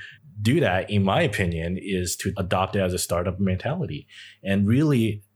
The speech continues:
instead of having that arrogance of saying, "Well, we're already established, here's a lot of money, here's our brand,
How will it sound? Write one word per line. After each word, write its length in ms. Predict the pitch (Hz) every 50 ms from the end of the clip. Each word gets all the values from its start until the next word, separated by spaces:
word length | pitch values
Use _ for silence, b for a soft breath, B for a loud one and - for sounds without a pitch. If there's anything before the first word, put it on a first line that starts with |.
| _ _ _
instead 320 | 117 110 104 107 123 117
of 120 | 117 107
having 360 | - - 107 107 110 113 113 107
that 220 | 104 98 101 98
arrogance 480 | 101 104 101 104 104 95 98 95 92 -
of 120 | 98 87 -
saying, 240 | - 95 95 101 117
"Well, 220 | 127 127 123 117
we're 100 | 113 110
already 260 | 110 113 104 101 98
established, 640 | 92 92 - - 104 98 98 95 101 98 92 - -
here's 200 | 101 92 87 87
a 80 | 85 82
lot 240 | 85 92 92 90
of 60 | 90 87
money, 360 | 92 104 101 101 101 98 95
here's 260 | 85 92 87 87 82
our 60 | 82 80
brand, 520 | 76 82 92 101 101 101 98 95 101